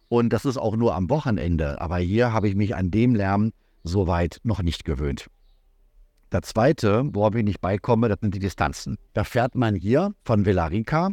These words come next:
in die Colonia Independencia und da bist du aber auch mal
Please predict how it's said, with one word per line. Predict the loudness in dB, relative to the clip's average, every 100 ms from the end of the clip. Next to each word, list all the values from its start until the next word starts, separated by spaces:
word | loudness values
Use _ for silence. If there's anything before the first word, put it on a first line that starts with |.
| -2
in | -2
die | -2
Colonia | 0 0 2 4 2 2
Independencia | -2 0 0 0 -2 0 0 0 -2
und | -2
da | 0
bist | -2 -2
du | 0
aber | 2 4
auch | 2 0
mal | 0 0 0 -2